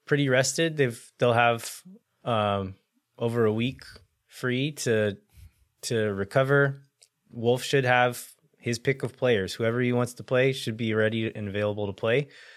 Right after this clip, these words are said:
So no excuses on that front this time. Um, we have to beat 'em. Austin F C <laughs> has to beat Dallas, both for playoff hopes to stay alive, for fan hopes of a semi-successful season to stay alive,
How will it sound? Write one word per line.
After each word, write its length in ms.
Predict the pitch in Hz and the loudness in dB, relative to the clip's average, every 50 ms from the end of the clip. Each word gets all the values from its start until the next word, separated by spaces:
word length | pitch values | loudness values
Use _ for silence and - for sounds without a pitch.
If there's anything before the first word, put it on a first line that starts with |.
| - _ - | -20 _ -12
So 120 | - - | -6 -2
no 200 | 123 117 127 135 | 0 2 2 2
excuses 500 | 131 117 - - 143 135 135 - 131 120 | 2 0 -2 -2 -2 -2 -2 -2 -2 -2
on 120 | 123 120 117 | -2 0 0
that 200 | 117 117 95 - | 0 -2 -2 -2
front 220 | - 123 123 120 | -4 -4 -4 -2
this 180 | - 131 - - | -4 -6 -4 -2
time. 320 | - 135 135 147 151 139 - _ _ _ _ _ _ _ _ _ _ _ _ _ _ _ - | -2 0 0 0 -2 -6 -10 _ _ _ _ _ _ _ _ _ _ _ _ _ _ _ -6
Um, 460 | 113 113 110 107 104 104 104 104 - - _ _ _ _ _ _ _ - | -4 -2 0 0 0 0 -2 -4 -6 -10 _ _ _ _ _ _ _ -6
we 140 | 123 120 | -2 0
have 200 | 123 131 135 135 | 2 2 2 0
to 100 | - 123 | -2 -6
beat 180 | 117 131 131 120 | -4 -2 0 0
'em. 140 | 95 85 87 _ _ _ _ _ _ _ _ _ _ _ _ - | -2 -4 -8 _ _ _ _ _ _ _ _ _ _ _ _ -6
Austin 300 | - 117 113 - - 143 | -2 -2 0 0 0 0
F 120 | 131 131 127 | 0 0 0
C 140 | - 143 135 | 2 2 2
<laughs> 20 | |
has 320 | 131 - 151 131 135 143 | 2 2 2 0 0 -2
to 100 | 139 - | -4 -6
beat 180 | 120 131 127 123 | -6 -6 -6 -2
Dallas, 380 | - 135 123 110 101 101 - - | 0 2 2 2 0 -2 -4 0
both 320 | - 131 123 120 - - | 2 2 2 2 0 -2
for 360 | - 127 120 113 110 110 104 - - - - - - _ _ _ _ _ _ - | 2 2 4 4 4 2 0 -4 -14 -20 -20 -20 -20 _ _ _ _ _ _ -2
playoff 380 | - 127 131 147 147 143 143 - | 2 4 4 6 4 4 2 2
hopes 300 | 147 147 143 143 - - | 2 2 2 0 -2 -4
to 40 | |
stay 240 | 143 - - 156 147 | -4 -2 2 2 4
alive, 560 | 147 143 143 147 147 143 143 143 143 139 143 - | 4 6 6 6 6 6 4 4 2 0 -6 -14
for 360 | - - - 120 113 107 101 | -14 -6 -4 -2 0 0 -2
fan 460 | - - - 117 120 131 135 135 131 | -4 -2 -2 0 2 2 2 2 0
hopes 520 | 120 98 127 135 131 135 - - - - - - | 0 0 0 0 0 0 -4 -8 -8 -8 -8 -6
of 380 | - 120 110 107 104 104 - - _ _ _ _ _ _ _ _ - | -4 -2 -2 -2 -4 -8 -12 -18 _ _ _ _ _ _ _ _ -8
a 100 | - 120 | -4 -4
semi-successful 880 | 117 - - 135 127 127 123 123 120 - 123 117 - - 120 110 - 110 | -2 -2 -2 -2 -2 0 0 0 -2 -2 -6 -6 -4 -4 -4 -4 -4 -6
season 380 | 101 - - 123 117 123 127 123 | -6 -4 -4 -4 -4 -4 -4 -4
to 60 | 123 | -4
stay 220 | 123 - 131 123 120 | -4 -2 0 2 2
alive, 440 | 120 120 120 120 120 123 123 120 | 2 2 2 2 2 2 0 -2